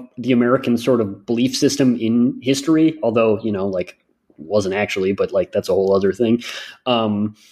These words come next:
I, I, I just, like, I'm ve-, I was very impressed by that. And I think that, that even the, like, sort of, um, the, the ways in which the movie fails its own premise, uh, didn't really,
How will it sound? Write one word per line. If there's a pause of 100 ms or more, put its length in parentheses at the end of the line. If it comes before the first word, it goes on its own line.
(540)
I,
I, (160)
I
just,
like,
I'm
ve-,
I
was
very
impressed
by
that.
And
I
think
that,
that
even
the,
like,
sort
of,
um, (1300)
the,
the
ways
in
which
the
movie
fails
its
own
premise,
uh,
didn't
really,